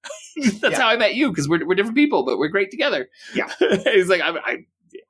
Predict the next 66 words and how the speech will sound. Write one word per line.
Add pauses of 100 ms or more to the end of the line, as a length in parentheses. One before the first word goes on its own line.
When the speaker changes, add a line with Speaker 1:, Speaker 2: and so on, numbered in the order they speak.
Speaker 1:
I
don't
need
your
friend's
approval," (120)
<laughs>
is
basically
what
he's
saying.
He's
like,
"I
Speaker 2:
Yeah.
Speaker 1:
don't, (260)
I
don't
care
what
other
people
think
about
me.
I
care
what
you
think
about
me." (220)
Speaker 2:
Yeah,
it's
Speaker 1:
Uh,
Speaker 2:
like,
Speaker 1:
'cause
I
Speaker 2:
"Do
Speaker 1:
care.
Speaker 2:
you
still
like
me?"
Speaker 1:
Yeah.
<laughs> (500)
And,
and,
like,
he's, (280)
like,
he
seems
genuinely
confused
that
she's
apologizing
for
what
her
friend
said. (260)
He's
like,